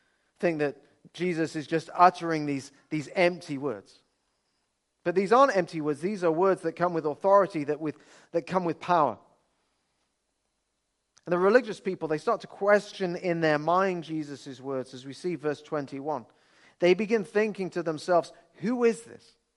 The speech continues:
Who is this fellow who speaks blasphemy? Who can forgive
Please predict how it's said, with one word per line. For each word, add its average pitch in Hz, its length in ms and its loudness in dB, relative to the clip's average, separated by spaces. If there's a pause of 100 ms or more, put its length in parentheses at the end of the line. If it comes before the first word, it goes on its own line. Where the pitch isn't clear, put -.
(1040)
Who 262 180 0
is 254 100 -2
this 220 200 -4
fellow 208 420 6
who 165 120 -2
speaks 185 400 -8
blasphemy? 160 880 0 (1200)
Who 220 180 -2
can 208 200 -4
forgive 170 500 0